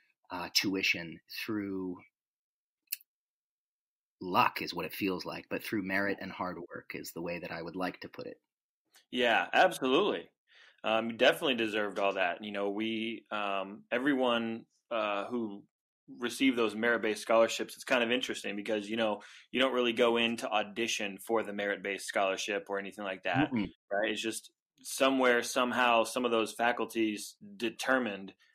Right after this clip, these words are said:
Speaker 2: that's what we got. And, um,
Speaker 1: Mm-hmm.
Speaker 2: it's pretty, you know, admirable. Now, I don't wanna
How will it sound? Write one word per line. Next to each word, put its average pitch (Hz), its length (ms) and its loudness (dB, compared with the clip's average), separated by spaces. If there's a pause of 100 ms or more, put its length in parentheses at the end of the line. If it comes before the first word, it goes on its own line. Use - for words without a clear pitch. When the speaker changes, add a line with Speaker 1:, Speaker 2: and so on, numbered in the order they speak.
(200)
Speaker 2:
that's 104 260 0
what 104 160 0
we 101 140 -6
got. 95 460 0
And, 98 360 -8
um, 92 400 0
Speaker 1:
Mm-hmm. 104 160 0 (120)
Speaker 2:
it's - 100 -18 (300)
pretty, 135 440 4
you 127 100 -4
know, 113 120 2
admirable. 110 480 4
Now, 113 180 2
I 113 120 6
don't 143 180 6
wanna 127 320 8